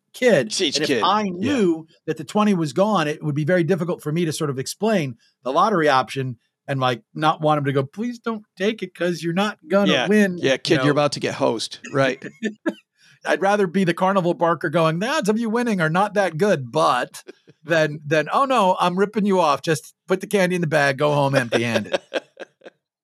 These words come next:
Speaker 2: Uh, what do you expect?
Speaker 1: I expect kids will still go for cash more than they go for candy. I'm hoping that we haven't made it more complicated because it's already a thing where kids have to decide,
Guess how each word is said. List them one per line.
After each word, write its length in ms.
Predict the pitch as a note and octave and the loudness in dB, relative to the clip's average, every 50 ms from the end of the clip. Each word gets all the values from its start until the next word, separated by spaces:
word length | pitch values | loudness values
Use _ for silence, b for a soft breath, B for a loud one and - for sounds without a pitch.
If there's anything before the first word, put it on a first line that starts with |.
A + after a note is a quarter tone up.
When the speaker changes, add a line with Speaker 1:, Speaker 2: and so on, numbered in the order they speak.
| - _ _ _ _ _ _ _ _ _ _ B B B B B B B B B B B B B B B B | -20 _ _ _ _ _ _ _ _ _ _ B B B B B B B B B B B B B B B B
Speaker 2:
Uh, 280 | - E3+ D3+ C3 - - | 0 2 2 2 2 2
what 140 | D#3+ G3 A3 | 2 0 2
do 60 | C#4+ | 4
you 60 | D4 G#3+ | 2 2
expect? 640 | - - - - A#2+ B2 C#3+ - - - - - _ _ _ _ _ _ _ _ _ _ _ _ - | 0 0 0 0 0 0 0 -4 -8 -12 -12 -16 _ _ _ _ _ _ _ _ _ _ _ _ 0
Speaker 1:
I 200 | F#3+ G3 G3 G#3+ | 2 4 4 4
expect 640 | A#3 A#3 G#3+ G3+ G#3 - - G#3 F#3+ D#3 - _ - | 4 2 2 0 0 0 0 0 0 0 -2 _ -10
kids 360 | - - G3 F#3 F3 D3 A#2 | -4 0 0 0 0 0 -2
will 240 | C#3 D#3+ E3 D#3+ D3 | 0 0 2 2 0
still 360 | - - - - E3+ E3 D#3 | -2 -4 -2 0 2 2 2
go 260 | D3 B2 D3 C#3+ C#3+ | 0 0 0 0 0
for 180 | C3+ - C#3 A#2 | -2 -4 -8 -10
cash 440 | - - C#3+ C3 B2+ B2+ A#2+ - - | -6 -2 0 0 2 0 0 -4 -4
more 240 | B2+ B2+ A#2+ C3 C3+ | -4 -2 0 0 0
than 140 | B2 C#3+ | 0 -2
they 100 | C#3+ C#3+ | -2 -2
go 200 | B2+ C3+ C3+ C3 | 0 0 0 0
for 160 | B2+ - F3 D#3 | -2 -4 -8 -8
candy. 480 | - C#3 A2+ G#2 F#2+ F#2 A2+ D#3+ - _ _ _ _ _ _ _ _ _ | -6 -4 -4 -4 -4 -6 -8 -12 -14 _ _ _ _ _ _ _ _ _
I'm 200 | - B2+ C3 A#2+ | -4 -2 -2 -2
hoping 380 | A2+ A2 D3+ D#3 D3 F3+ F3 E3 | 0 2 2 2 2 2 0 0
that 160 | D#3+ D#3 C3+ | 0 0 -2
we 100 | C#3 C#3+ | -2 -4
haven't 460 | B2+ A2 - C#3+ C#3+ C#3 C#3+ D3+ D3 | -4 -2 0 0 0 0 0 -4 -4
made 320 | - C#3+ C#3 C3+ C3+ C3+ C3 | -2 0 0 2 0 0 -2
it 160 | C3+ B2+ - _ _ _ _ _ _ _ _ _ _ _ _ - | -4 -4 -6 _ _ _ _ _ _ _ _ _ _ _ _ -6
more 340 | D3 C#3 C#3+ C#3+ D3 E3 E3 | -6 -4 0 2 2 2 2
complicated 840 | - D#3+ D3+ C#3 C3+ A2 B2+ - - C3 B2 B2+ C3 C#3+ E3+ F3+ - _ _ _ _ _ _ _ _ _ _ _ | 2 2 2 2 2 0 -4 -6 -4 -2 -2 0 -2 -2 -4 -6 -8 _ _ _ _ _ _ _ _ _ _ _
because 540 | - C3 A#2 - - C3+ B2+ B2+ A#2+ A2 - | -8 -8 -4 0 2 2 2 2 0 -4 -4
it's 260 | - C3+ B2+ G#2+ - | -4 -4 -4 -4 -4
already 400 | - D3 C3 C3 C3+ C3+ C3+ C#3 | 0 0 2 4 4 2 2 2
a 60 | C3+ C3 | 0 0
thing 220 | - C#3+ C3+ C#3 | 0 0 0 0
where 100 | C3+ B2 | 0 -2
kids 220 | A2 - C#3+ A#2+ | -4 -6 -4 -2
have 180 | - C3+ B2 - | -2 -2 -2 -2
to 80 | - C3+ | -6 -6
decide, 480 | B2+ B2+ - C#3+ C3+ C#3+ E3+ F#3+ D#3+ | -6 -4 -2 -2 0 0 -2 -2 -4